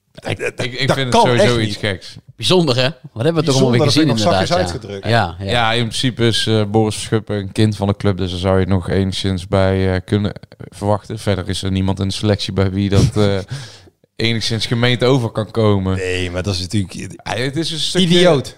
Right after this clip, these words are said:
Speaker 2: Idioot.
Speaker 1: Ja, eh, het is, ehm, ik, ik vind dat van die penalty namelijk wel echt, eh, ergerlijk. Ik vind dat ook
Speaker 2: Ja, ik vind dat logo, eh, zo. Dat vind
Speaker 1: Dat
Speaker 2: ik
Speaker 1: vind ik
Speaker 2: erg.
Speaker 1: nog veel erger, maar
Speaker 2: Ja.
Speaker 1: van die penalty is natuurlijk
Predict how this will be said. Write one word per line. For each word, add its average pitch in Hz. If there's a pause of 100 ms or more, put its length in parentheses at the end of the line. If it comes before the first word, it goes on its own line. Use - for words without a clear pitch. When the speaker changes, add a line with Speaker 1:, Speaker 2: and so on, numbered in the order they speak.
(100)
Speaker 2:
Idioot. 147
Speaker 1:
Ja, 135
eh, 131 (200)
het -
is, 139
ehm, 117 (880)
ik, 147
ik 160
vind 165
dat 156
van 151
die 147
penalty 139
namelijk 120
wel 110
echt, -
eh, 98 (320)
ergerlijk. 101 (520)
Ik -
vind 107
dat 107
ook 107 (260)
Speaker 2:
Ja, 92
ik 151
vind 135
dat 110
logo, 113
eh, 104
zo. 98
Dat -
vind 98
Speaker 1:
Dat 135
Speaker 2:
ik -
Speaker 1:
vind 147
ik 131
Speaker 2:
erg. 120
Speaker 1:
nog 131
veel 117
erger, 104
maar 98
Speaker 2:
Ja. -
Speaker 1:
van 113
die 113
penalty 110 (240)
is 110
natuurlijk 107